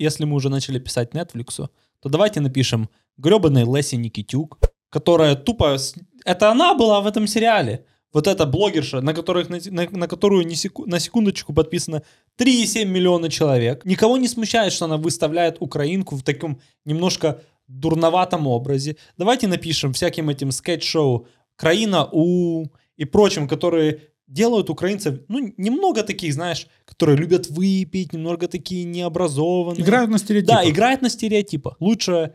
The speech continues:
Speaker 1: сфокусировать свои силы на том, чтобы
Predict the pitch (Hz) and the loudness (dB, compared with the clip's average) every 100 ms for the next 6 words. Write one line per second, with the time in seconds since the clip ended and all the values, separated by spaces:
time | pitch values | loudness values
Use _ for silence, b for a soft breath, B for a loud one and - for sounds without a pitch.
0 | b - - 165 185 - 196 165 147 160 | b -14 -4 -4 -2 0 2 2 0 -4
1 | 156 147 190 180 156 156 233 269 277 _ | -4 -4 -2 0 0 -2 -2 -4 -6 _
2 | _ - 175 160 170 165 | _ -2 0 4 4 4